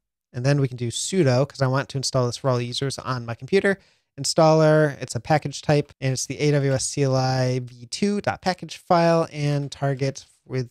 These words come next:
the, uh, root. Put in my password, and it's doing its thing.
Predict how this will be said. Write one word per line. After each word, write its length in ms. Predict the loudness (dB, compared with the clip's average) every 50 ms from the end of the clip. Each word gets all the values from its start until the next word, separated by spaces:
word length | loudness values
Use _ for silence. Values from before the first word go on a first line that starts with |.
| _ _ -16
the, 420 | -14 -12 -12 -12 -12 -12 -10 -6
uh, 200 | -6 -4 -4 -6 -8
root. 340 | -12 -14 -12 -10 -12 -12 -12 _ _ _ _ _ _ _ -18
Put 100 | -18 -18
in 60 | -18
my 100 | -18 -8
password, 520 | -2 -2 -2 0 2 0 0 -2 -4 -10 _ _ _
and 240 | -14 -12 -12 -12 -14
it's 100 | -14 -12
doing 220 | -10 -8 -10 -8 -10
its 100 | -10 -6
thing. 300 | -4 -4 -4 -4 -8